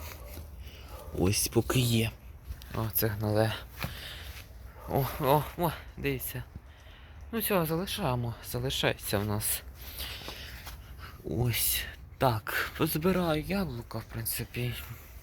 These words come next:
поки є. Довжик війни, як сказати. Цей котик Томмі назвали. Він такий хвіст,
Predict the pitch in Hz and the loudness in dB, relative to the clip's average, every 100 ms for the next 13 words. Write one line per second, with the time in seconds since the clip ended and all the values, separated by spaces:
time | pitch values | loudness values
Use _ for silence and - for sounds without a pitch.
0 | - - - - - - - - - - | -16 -16 -16 -14 -10 -10 -10 -14 -14 -14
1 | - - - - 127 - 127 101 107 117 | -14 -14 -8 -2 0 2 0 4 8 8
2 | 113 - - - - - - - - - | 6 0 -12 -14 -16 -16 -16 -16 -10 2
3 | 156 156 147 147 139 147 151 156 160 - | 4 4 2 2 0 0 2 2 2 0
4 | - - - - - - - 123 120 - | -12 -14 -14 -12 -14 -12 -6 -4 -2 -2
5 | 117 117 110 - 117 - - - - - | -2 0 -2 0 -4 -4 -12 -10 -8 2
6 | 226 233 - 262 294 208 - - - - | 4 4 4 2 2 0 -2 -4 -10 -10
7 | - - - - - - - - - - | -14 -14 -14 -16 -14 -14 -16 -16 -16 -16
8 | - - - - - - 131 135 120 117 | -16 -16 -14 -14 -14 0 8 8 8 6
9 | 117 117 - - 117 117 120 120 120 113 | 4 0 -4 -10 -4 0 0 -2 0 2
10 | 110 113 113 - - - - - - 175 | 2 0 -2 -10 -12 -10 -10 -12 -8 -4
11 | 208 226 226 - 208 - - 160 190 240 | -2 -2 -4 0 -2 0 -4 0 0 0
12 | - - - | -2 -6 -10